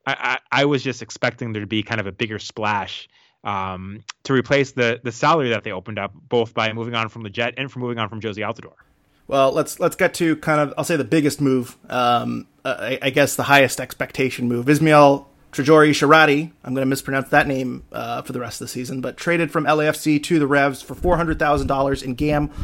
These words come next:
Speaker 2: All of that gam is, uh, twenty twenty-three gam. Uh, L A F C will also receive an additional two hundred thousand dollars in general allocation money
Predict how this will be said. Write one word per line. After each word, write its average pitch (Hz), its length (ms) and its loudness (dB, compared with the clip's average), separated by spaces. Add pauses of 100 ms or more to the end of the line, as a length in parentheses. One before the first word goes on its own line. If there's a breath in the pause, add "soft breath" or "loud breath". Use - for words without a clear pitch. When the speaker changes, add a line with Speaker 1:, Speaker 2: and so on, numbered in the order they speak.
(140)
Speaker 2:
All 170 180 8
of 160 80 0
that 147 220 4
gam 147 320 2
is, - 360 -4
uh, 135 200 0
twenty 143 240 0
twenty-three 190 460 -2
gam. 147 360 -2 (380 loud breath)
Uh, 135 420 4
L 165 140 4
A 170 80 6
F 165 80 4
C 165 160 -2
will 151 80 6
also 151 360 6
receive 143 360 0
an 139 80 -2
additional 139 340 -4
two 160 220 -2
hundred 139 240 -2
thousand 135 300 0
dollars 139 460 2
in 131 80 -8
general 127 320 -4
allocation 131 440 -6
money 131 260 -2